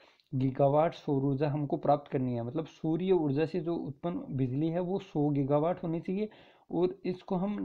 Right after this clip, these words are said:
नवीकरणीय ऊर्जा स्रोत बोलते हैं। एक सौ पिछहत्तर गीगावाट का कुल लक्ष्य रखा है, जिसमें सौ गीगावाट तो है सौर ऊर्जा और साठ गीगावाट है पवन ऊर्जा। ये दोस्तों बहुत ही ज़्यादा इंपॉर्टेंट है, आप इनको याद रखें। डेढ़ सौ गीगावाट में सौ,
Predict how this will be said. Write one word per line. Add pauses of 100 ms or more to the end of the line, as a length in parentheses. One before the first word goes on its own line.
नवीकरणीय
ऊर्जा
स्रोत
बोलते
हैं। (800)
एक
सौ
पिछहत्तर
गीगावाट
का
कुल
लक्ष्य
रखा
है,
जिसमें
सौ
गीगावाट
तो
है
सौर
ऊर्जा (360)
और
साठ
गीगावाट
है (120)
पवन
ऊर्जा।
ये
दोस्तों
बहुत
ही
ज़्यादा
इंपॉर्टेंट
है,
आप
इनको
याद
रखें। (380)
डेढ़
सौ
गीगावाट
में
सौ,